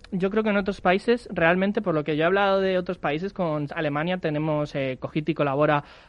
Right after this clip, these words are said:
para que si la persona quiere marcharse al extranjero pueda marcharse a otro lugar.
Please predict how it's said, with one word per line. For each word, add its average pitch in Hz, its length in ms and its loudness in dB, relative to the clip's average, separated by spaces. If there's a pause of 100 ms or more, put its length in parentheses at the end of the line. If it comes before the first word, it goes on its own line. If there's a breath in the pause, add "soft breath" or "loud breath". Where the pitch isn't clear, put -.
para 143 180 4
que 151 120 -2
si - 140 -4
la 139 120 4
persona 151 400 0
quiere 156 220 2
marcharse 147 720 0
al 143 160 -2
extranjero 143 560 0
pueda 156 220 4
marcharse 147 500 0
a 151 40 2
otro 151 180 0
lugar. 147 320 2